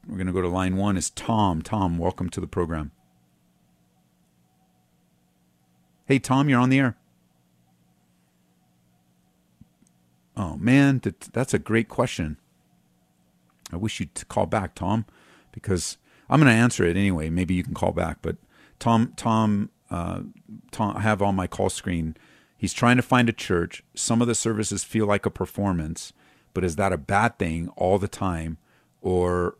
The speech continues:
only sometimes? And I would say that there is nothing wrong in my biblical view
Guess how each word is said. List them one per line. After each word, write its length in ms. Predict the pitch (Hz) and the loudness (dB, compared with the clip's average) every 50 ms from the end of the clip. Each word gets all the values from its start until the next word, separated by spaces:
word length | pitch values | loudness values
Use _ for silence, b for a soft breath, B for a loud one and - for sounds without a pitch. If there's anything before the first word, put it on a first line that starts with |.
| _ _ - | _ _ -4
only 440 | 101 101 104 107 107 107 107 107 101 | 0 0 2 4 4 4 4 2 2
sometimes? 840 | - - 101 95 92 87 - - 65 62 58 - - - - - _ _ _ _ _ _ _ _ _ _ _ _ _ _ _ _ _ _ _ _ _ _ _ _ _ _ _ | 0 -2 -4 -4 -4 -6 -6 -10 -12 -12 -12 -14 -14 -16 -18 -18 _ _ _ _ _ _ _ _ _ _ _ _ _ _ _ _ _ _ _ _ _ _ _ _ _ _ _
And 580 | - 90 90 87 85 85 82 82 80 80 - - - - _ _ _ _ _ _ _ _ _ _ _ _ _ _ _ _ _ _ _ _ _ - | -4 -4 -2 -2 -4 -4 -4 -6 -6 -8 -8 -12 -18 -20 _ _ _ _ _ _ _ _ _ _ _ _ _ _ _ _ _ _ _ _ _ 0
I 140 | 98 107 117 | 2 4 4
would 180 | 123 123 107 | 4 4 2
say 320 | - - 113 107 104 104 101 | 0 0 0 2 2 2 0
that 380 | 85 90 85 85 85 87 85 - _ _ _ _ _ _ _ _ _ _ _ _ _ _ - - _ - | 0 -2 -2 -2 -2 -4 -8 -10 _ _ _ _ _ _ _ _ _ _ _ _ _ _ -20 -20 _ -10
there 240 | 90 95 95 92 90 | -2 0 0 0 0
is 580 | 92 98 95 98 95 92 87 - - - - - _ _ _ _ _ _ _ _ _ _ _ _ _ _ _ - | 0 0 0 0 0 0 -2 -4 -8 -10 -10 -14 _ _ _ _ _ _ _ _ _ _ _ _ _ _ _ -4
nothing 680 | 92 101 117 123 123 117 - 131 120 120 113 101 92 | 0 4 4 4 4 4 4 2 4 4 4 4 4
wrong 680 | 98 104 104 104 95 87 80 78 76 78 78 76 69 - _ _ _ _ _ _ _ _ _ _ _ _ _ - | 2 4 4 4 4 2 0 -2 -4 -6 -8 -10 -12 -16 _ _ _ _ _ _ _ _ _ _ _ _ _ -10
in 260 | - 87 82 82 85 | -6 -6 -4 -2 -2
my 300 | 87 90 92 92 101 101 | -2 -2 -2 -2 -2 -4
biblical 580 | 90 - 104 101 98 107 101 - - 92 90 | -2 -2 -2 -2 0 0 -2 0 -2 -2 -4
view 520 | 82 82 90 95 92 85 80 76 71 73 | -4 -4 -4 -2 0 0 -2 -4 -6 -10